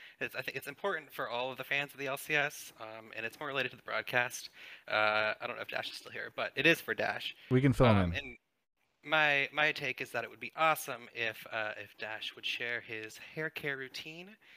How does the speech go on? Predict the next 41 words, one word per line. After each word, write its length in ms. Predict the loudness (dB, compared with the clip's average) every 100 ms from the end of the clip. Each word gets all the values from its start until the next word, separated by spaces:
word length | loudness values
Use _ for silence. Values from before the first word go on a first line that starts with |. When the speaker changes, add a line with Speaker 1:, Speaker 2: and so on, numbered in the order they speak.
| -14 -8
Speaker 1:
and 120 | -6
any 180 | -6 -8
product 520 | -8 -6 -4 -4 -8 -10
recommendations 840 | -10 -10 -12 -10 -8 -8 -10 -18
with 140 | -16 -12
us 180 | -12 -12
tonight. 560 | -16 -16 -16 -14 -14 -14 -18 -20 -20 -20 -18 -10
Um, 360 | -8 -8 -12 -8
each 300 | -6 -4 -6
week 160 | -6 -6
I'm 140 | -6
in 100 | -8
awe 280 | -8 -6 -6
of 80 | -8
his 180 | -12 -10
luscious 360 | -8 -8 -8
locks. 480 | -6 -4 -4 -8 -10 -14 -8 -2
Uh, 340 | 0 2 0 0
and 240 | 0 0
as 140 | -2
a 40 | -4
fellow, 500 | 0 0 0 -2 -6 -12 -18 -18 -12 -4
uh, 340 | 0 0 0 -4 -12 _ -14
I 80 | -8
guess 340 | -8 -8 -12 -10 -6
I'm 280 | -6 -6 -14
more 220 | -8 -8
dark 300 | -4 -4 -4
blonde 260 | -8 -8 -8
haired, 360 | -8 -10 -12 -12
but 140 | -12
he, 140 | -12 -16 _
he's 260 | -16 -16 -10
light 200 | -10 -8
brown 200 | -8 -8
haired, 260 | -4 -4 -4
so 40 |
that's 160 | -6 -8
close, 420 | -10 -12 -12 -14 -6
uh, 200 | -4 -2
person. 400 | -4 -6 -8 -14